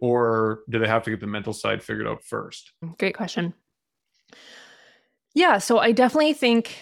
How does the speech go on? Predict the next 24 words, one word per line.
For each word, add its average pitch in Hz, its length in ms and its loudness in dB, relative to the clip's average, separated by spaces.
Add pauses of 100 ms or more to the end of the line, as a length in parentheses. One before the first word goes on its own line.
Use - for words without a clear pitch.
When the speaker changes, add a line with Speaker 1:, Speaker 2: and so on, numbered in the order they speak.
(160)
Speaker 2:
there 196 220 2
is 202 320 -4
opportunity 190 960 -4 (120)
to 185 340 -6
succeed 165 840 -6 (340)
with 175 500 -4 (160)
awareness. 165 1000 -6 (200)
So 180 440 2
I'm 202 220 4
not 226 180 4
saying 190 460 0
that 160 400 0 (400)
everyone 175 360 -4
has 170 300 -8
to 185 140 -2
have 156 420 -2
max 170 540 -4
hundred 175 220 -4
percent 165 260 -6
self-efficacy 170 560 -4
right 170 200 0
off 165 140 -2
the 170 80 -4
bat 156 320 -2